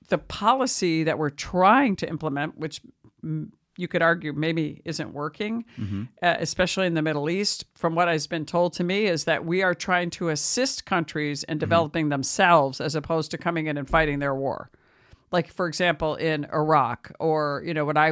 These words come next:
Speaker 1: I was there, I had an opportunity to be in Iraq and also go to, to Erbil, which is up in the northern
Speaker 2: Mm-hmm,
Speaker 1: end
Speaker 2: sure.
Speaker 1: in Kurdistan area. And we are in the background at the time we were.
Speaker 2: Mm-hmm.
Speaker 1: So at what point, you know,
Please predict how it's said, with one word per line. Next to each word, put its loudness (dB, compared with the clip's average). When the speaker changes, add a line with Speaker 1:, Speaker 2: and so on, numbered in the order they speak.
Speaker 1:
I 2
was -2
there, 2
I 0
had 0
an -4
opportunity -2
to -10
be 0
in 2
Iraq 6
and -2
also -2
go -2
to, -8
to -4
Erbil, 2
which -4
is -2
up -4
in -4
the -2
northern 2
Speaker 2:
Mm-hmm, 2
Speaker 1:
end 0
Speaker 2:
sure. 4
Speaker 1:
in -2
Kurdistan 2
area. 0
And 2
we 8
are 8
in 2
the 0
background 2
at -2
the -2
time 2
we -6
were. -6
Speaker 2:
Mm-hmm. -8
Speaker 1:
So 6
at 6
what 4
point, 2
you -4
know, 2